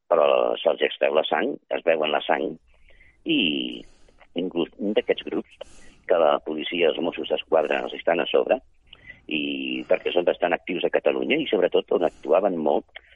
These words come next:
eren les ruïnes de l'Hospital del Tòrax de Terrassa. A Terrassa se sap que hi havia hagut bastant de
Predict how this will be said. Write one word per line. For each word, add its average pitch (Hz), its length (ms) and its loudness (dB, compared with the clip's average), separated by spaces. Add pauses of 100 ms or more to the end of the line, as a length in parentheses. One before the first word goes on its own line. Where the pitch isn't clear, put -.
(120)
eren 92 220 2
les 135 140 4
ruïnes 95 260 2
de 135 80 4
l'Hospital 95 420 0
del 127 160 2
Tòrax 127 240 2
de 113 80 -2
Terrassa. - 440 0 (960)
A 80 80 4
Terrassa 80 400 0
se 80 160 -4
sap 90 160 0
que 104 100 2
hi 82 60 -2
havia 87 180 2
hagut 104 220 -2 (160)
bastant 95 340 0
de 120 100 4